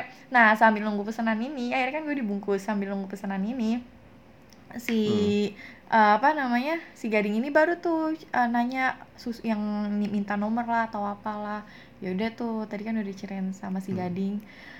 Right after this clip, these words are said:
Speaker 1: Terus ya udah nggak lama gue balik dong.
Speaker 2: Ah.
Speaker 1: Gue balik dong karena dibungkus. Nah, abis itu pas sam-,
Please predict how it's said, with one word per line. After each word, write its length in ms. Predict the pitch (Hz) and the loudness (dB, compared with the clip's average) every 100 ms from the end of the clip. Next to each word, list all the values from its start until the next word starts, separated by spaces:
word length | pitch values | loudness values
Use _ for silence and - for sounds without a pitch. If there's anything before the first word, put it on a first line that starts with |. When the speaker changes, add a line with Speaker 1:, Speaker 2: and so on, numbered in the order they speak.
| - | -12
Speaker 1:
Terus 300 | - 233 311 330 | -2 2 2 2
ya 140 | 233 | -2
udah 140 | 220 262 | -2 0
nggak 180 | 254 196 | 0 0
lama 180 | 196 240 | 2 0
gue 200 | 262 294 330 - - | 2 2 2 -2 -10
balik 300 | 208 208 233 | -2 0 0
dong. 460 | 208 202 202 214 233 | -2 2 4 2 2
Speaker 2:
Ah. 160 | 240 214 | -2 -2
Speaker 1:
Gue 120 | 226 | 0
balik 200 | 214 202 | 0 0
dong 200 | 202 220 | -2 -2
karena 240 | 220 202 | -2 0
dibungkus. 1000 | 196 185 185 175 185 185 190 190 196 190 - - - - | 0 0 0 0 -2 -2 -4 -4 -4 -8 -18 -20 -20 -6
Nah, 260 | 233 220 202 | 2 4 4
abis 260 | 196 196 196 | 2 0 -2
itu 220 | 190 269 339 | -2 0 0
pas 180 | 339 233 | 2 0
sam-, 340 | - 220 208 | 2 -2 -2